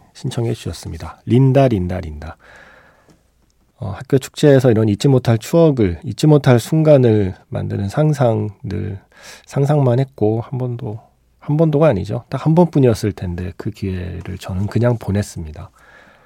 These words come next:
지금 고삼인 분들은 시험이 끝난 게 중요한 게 아니라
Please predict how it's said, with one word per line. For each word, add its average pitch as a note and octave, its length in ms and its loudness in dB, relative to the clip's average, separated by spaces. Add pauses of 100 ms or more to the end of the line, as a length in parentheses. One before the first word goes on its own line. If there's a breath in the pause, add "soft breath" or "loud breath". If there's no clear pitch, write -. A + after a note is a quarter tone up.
(880 soft breath)
지금 B2+ 300 0
고삼인 D#3 540 6
분들은 A2+ 640 2
시험이 G3 360 -2
끝난 D#3+ 280 4
게 C3+ 80 4
중요한 G#2+ 380 0
게 A2+ 100 -2
아니라 G2+ 640 -4